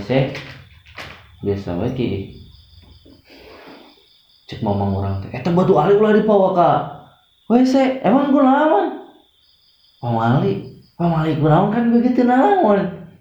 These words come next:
Nah, kunaon urang wani batu ali dibawa ka W C, sedengkeun mamang abi teu wani.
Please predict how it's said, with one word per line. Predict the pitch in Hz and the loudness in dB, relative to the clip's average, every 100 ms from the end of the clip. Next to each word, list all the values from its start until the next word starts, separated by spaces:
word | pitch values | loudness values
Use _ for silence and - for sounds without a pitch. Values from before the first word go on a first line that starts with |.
| _ _ _ _ _ _ _ - | _ _ _ _ _ _ _ -16
Nah, | 117 110 - - | -14 -14 -18 -2
kunaon | 208 233 220 185 247 233 196 | 0 2 2 2 2 -2 -2
urang | 175 135 160 208 | 0 2 0 0
wani | 196 190 135 139 190 190 - - - _ _ _ _ _ _ _ _ | 2 2 2 0 0 -6 -14 -20 -20 _ _ _ _ _ _ _ _
batu | 139 156 226 | -2 2 2
ali | 139 135 180 165 | 4 2 2 0
dibawa | 143 147 151 | 0 0 0
ka | 160 | 0
W | |
C, | - 190 - - | 0 0 -2 -10
sedengkeun | - 202 175 165 190 | -4 -2 0 0 0
mamang | 190 185 143 | 0 0 0
abi | 156 196 - - - _ _ _ _ - | 0 -2 -4 -14 -20 _ _ _ _ -2
teu | 196 | 0
wani. | 220 226 202 - | 0 -2 -6 -10